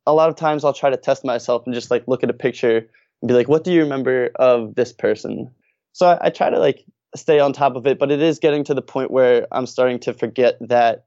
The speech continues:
people were part of it or certain things about people. But if you see me in Philly, like, the cool thing about the project in my city is that I still live in the location where I'm meeting all these people. So I still run into them. And a lot of times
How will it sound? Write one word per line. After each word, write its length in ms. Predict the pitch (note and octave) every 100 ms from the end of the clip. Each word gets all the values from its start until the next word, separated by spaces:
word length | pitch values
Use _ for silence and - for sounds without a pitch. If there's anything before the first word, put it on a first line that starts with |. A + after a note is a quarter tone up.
| _
people 300 | F3 D3+ C#3
were 180 | C3 C#3
part 260 | - C3 C3
of 80 |
it 160 | C3+ C3
or 140 | B2+
certain 300 | A#2 B2+ G#2+
things 280 | G#2 B2 A2+
about 360 | G#2+ A2+ A2 -
people. 420 | C3+ D3+ C#3+ C#3+ _ _ _ _ D#3
But 100 | D#3+
if 120 | E3
you 100 | G3
see 220 | - E3
me 160 | D#3 C#3+
in 140 | A#2+
Philly, 320 | - C3+ C3
like, 260 | A#2+ A#2 A#2+ _ _ _ _
the 100 | D3+
cool 240 | - F3
thing 160 | E3+ E3+
about 240 | C#3 C3+
the 80 | C#3
project 500 | - C#3 C3 C3 B2 -
in 180 | C3+ C3
my 160 | A#2+ A#2
city 460 | A#2+ F3+ D3 C3 A#2+ _ -
is 160 | E3 C#3
that 260 | D#3 C3+ -
I 80 | C#3
still 480 | - E3+ D3+ C3 A#2
live 380 | D#3 C#3 A#2+ _
in 160 | D#3 D3
the 120 | C3+
location 540 | B2+ B2 D#3+ D#3+ C3
where 120 | A#2+ B2
I'm 120 | A#2
meeting 240 | C3 B2+
all 200 | B2 B2
these 160 | A2+ A2+
people. 260 | F#3 D3
So 160 | A#2+ B2
I 60 | A#2+
still 340 | - C3 B2
run 180 | B2+ B2
into 220 | B2 A#2+
them. 300 | G#2+ G#2 A2+ _ _ _
And 360 | C3+ B2+ A#2+ A2 - D3
a 100 | C#3
lot 200 | C#3 D3
of 140 | C#3+
times 500 | D3 C#3 C3 A#2+